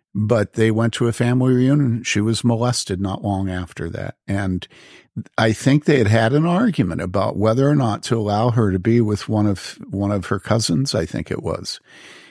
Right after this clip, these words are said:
And I think they had disagreed, the two of them. I don't remember who was the goody and who was the baddie, you know.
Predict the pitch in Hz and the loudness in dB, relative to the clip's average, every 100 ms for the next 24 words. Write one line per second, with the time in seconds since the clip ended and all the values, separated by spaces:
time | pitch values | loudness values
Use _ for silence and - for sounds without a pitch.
0 | _ - 131 127 120 113 110 - _ - | _ 0 4 6 6 4 2 -4 _ -4
1 | 123 220 - 135 131 165 156 104 143 - | 0 2 2 2 4 4 2 0 0 0
2 | 123 117 117 85 78 85 117 98 80 80 | 0 2 2 2 -2 -2 0 0 -2 -6
3 | 82 87 101 - 95 95 87 107 92 87 | -6 -4 -4 -2 0 0 0 0 0 -2
4 | 78 95 90 90 78 80 113 - - 113 | -2 -2 0 0 2 2 4 2 0 -4
5 | 95 87 120 110 - 92 78 85 104 | 0 2 4 2 0 -4 -4 -6 -8